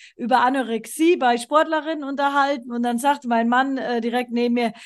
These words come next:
"Ja, davon warst du ja nie betroffen." Also ich bin immer nur gelaufen und hab gesportelt, um zu essen. Und ich hatte auch immer irgendwie Angst, ich krieg nicht genug zu essen, hab dann teilweise auch noch anderthalb Stunden vor einem Wettkampf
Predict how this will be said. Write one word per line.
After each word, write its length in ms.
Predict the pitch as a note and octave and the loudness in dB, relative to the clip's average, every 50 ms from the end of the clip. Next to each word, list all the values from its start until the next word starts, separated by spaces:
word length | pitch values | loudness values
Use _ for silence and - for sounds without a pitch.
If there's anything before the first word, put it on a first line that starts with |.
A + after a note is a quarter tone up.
| - - - - | -18 -20 -10 -4
"Ja, 400 | - A3+ A#3 A#3 A3+ A3+ - - | 2 4 4 6 4 4 0 -2
davon 400 | G#3+ B3 B3 C4+ C#4+ D#4 C4 A#3 | 0 2 4 4 4 2 0 2
warst 260 | C4 C4+ C#4 C4+ C4+ | 4 2 2 2 0
du 40 | B3+ | -2
ja 100 | A#3+ A#3+ | 0 0
nie 200 | A#3 A#3+ C4+ D4 | 0 0 0 -2
betroffen." 500 | A3+ A3+ A3+ A3+ F3+ G3 G#3 F#3 - G3+ | -4 -4 -6 -6 -4 -2 -2 -2 -4 -8
Also 260 | - - G#3+ G3+ A#3 - - | -6 -6 -6 -6 -6 -8 -6
ich 360 | - - E4+ G4 F#4+ F#4+ - | -2 2 2 2 2 0 -2
bin 160 | - D4 B3+ | -4 -4 -4
immer 320 | - - A#3 C4 C#4 C#4+ C#4+ | -4 -6 -4 0 2 2 2
nur 200 | C4 C4 C#4 A#3 | 2 0 -2 -2
gelaufen 540 | G3 G3+ F#3+ G3+ G#3+ A#3 B3+ C4+ C4+ B3+ A#3 | -2 -2 2 6 6 8 6 6 4 0 -4
und 100 | A3 A3+ | -4 -2
hab 200 | A3+ A3+ A3+ - | -4 -4 -6 -8
gesportelt, 560 | G3 - - - A#3 A#3+ B3 B3 A#3+ A#3+ - | -10 -10 -6 0 2 2 2 2 0 -4 -6
um 140 | G3+ G3 F3 | -8 -10 -8
zu 120 | - - | -8 -8
essen. 360 | G3+ - A#3+ C#4 C#4 - F#4+ G#4+ A4 _ _ - - - - - - - - | -4 -2 0 0 -2 -2 -8 -12 -12 _ _ -20 -20 -20 -20 -20 -20 -14 -8
Und 100 | - A#3+ | -4 -2
ich 140 | A#3+ A#3 D#4 | 0 4 4
hatte 200 | D4+ D#4 D4+ C#4+ | 4 4 4 4
auch 40 | C#4 | 2
immer 220 | D4 D4+ D#4 C#4 C4 | 2 2 0 0 0
irgendwie 420 | C#4+ D4+ B3 B3 A#3 C4+ C4 B3+ - | -2 -4 -4 -4 -2 -2 -2 0 2
Angst, 340 | - C4 D4 D4 C#4 - - | 2 2 2 2 -2 -8 -8
ich 120 | A3+ G#3+ | -10 -8
krieg 200 | - - F4 F4 - | -4 -4 -4 -4 -2
nicht 160 | F4+ E4+ F4 | -4 -6 -4
genug 260 | - D4+ E4 F#4 D#4 - | -6 -6 -6 -6 -6 -2
zu 100 | - D#4 | -2 0
essen, 320 | - C#4+ D#4 C4 C#4+ C#4 | 2 2 0 0 0 2
hab 140 | C4+ C#4+ C#4 | 2 2 2
dann 220 | C#4 C4 B3+ A#3+ | 0 -2 -2 0
teilweise 520 | A#3 C#4+ B3+ C4 B3+ C4 B3+ B3+ A3+ B3 A#3 | 2 4 4 4 4 4 2 0 0 0 0
auch 160 | A#3 B3 A#3+ A#3 | 0 0 0 0
noch 140 | A#3+ A3 | -2 0
anderthalb 420 | A3 - A3+ B3 B3 A#3 A3+ A3 A3 | 0 0 0 0 0 0 0 -2 -2
Stunden 420 | - - C#4+ D4 D4 C4+ C4 C4+ | -4 -4 -4 -4 -2 -2 -4 -4
vor 140 | A#3 A#3+ C4 | -2 0 0
einem 160 | B3 A#3+ A3+ | 2 2 2
Wettkampf 480 | A3+ B3 B3 B3 D4 C4 A#3+ A#3+ A#3 | 0 0 0 0 2 2 2 2 0